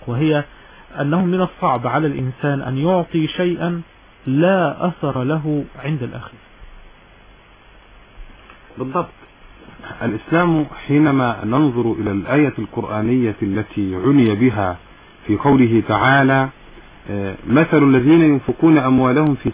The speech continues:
Speaker 2: سبيل الله كمثل حبة أنبتت سبع سنابل في كل سنبلة مئة حبة،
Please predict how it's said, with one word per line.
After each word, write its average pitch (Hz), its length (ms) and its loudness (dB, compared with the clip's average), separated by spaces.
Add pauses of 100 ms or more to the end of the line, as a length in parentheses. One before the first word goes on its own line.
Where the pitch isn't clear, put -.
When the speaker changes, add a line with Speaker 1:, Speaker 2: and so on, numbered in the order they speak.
Speaker 2:
سبيل 139 280 2
الله 131 440 2
كمثل 117 460 0
حبة 127 420 -6
أنبتت 110 500 -2 (100)
سبع 127 300 0 (100)
سنابل 123 560 -2 (100)
في 113 80 -4 (100)
كل 131 200 0 (100)
سنبلة 117 500 -2 (100)
مئة 120 480 2
حبة، 92 360 -8